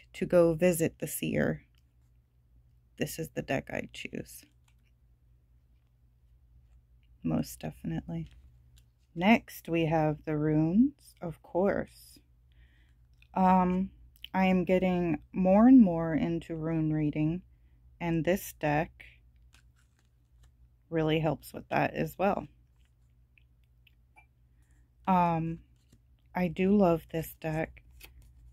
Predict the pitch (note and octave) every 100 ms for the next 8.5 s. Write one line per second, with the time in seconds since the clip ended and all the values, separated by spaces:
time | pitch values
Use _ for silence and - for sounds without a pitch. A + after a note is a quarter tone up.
0 | _ - - - - - - - _ -
1 | _ - _ - G3 F#3+ F#3+ G3 - A#3
2 | C4 C4 B3 G3 - _ _ - _ -
3 | D4 - D4+ D4+ - D#4 B3 D#3+ D#3+ D#3+
4 | D#3+ D#3 D#3 D3 D3 - D#3+ - - -
5 | E3+ - - F3+ F3 E3 _ E3+ F3 F3+
6 | F#3 F#3 F#3+ G#3+ F#3 D#3+ - F3 - -
7 | A#3 G3+ D3+ - D3+ D#3 D#3 D3+ - -
8 | D#3 D#3 D3+ -